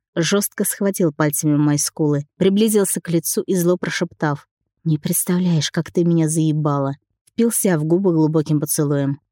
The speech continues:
Я никогда не испытывал ничего подобного во время поцелуя. Казалось, вся моя кожа превратилась в поле из хлопушек,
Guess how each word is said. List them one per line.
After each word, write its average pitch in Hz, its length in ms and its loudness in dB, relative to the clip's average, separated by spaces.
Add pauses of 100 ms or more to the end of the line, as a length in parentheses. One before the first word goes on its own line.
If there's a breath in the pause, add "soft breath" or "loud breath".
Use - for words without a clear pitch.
(120)
Я 160 220 2
никогда 196 400 2
не 214 140 2
испытывал 202 440 -2
ничего 185 340 -2
подобного 147 600 0
во 147 140 0
время 147 320 0
поцелуя. 143 600 -2 (180)
Казалось, 196 380 2
вся - 160 0
моя 196 200 0
кожа 202 300 -2
превратилась 175 540 0
в - 120 -8
поле 170 240 2
из 160 100 -2
хлопушек, - 640 -6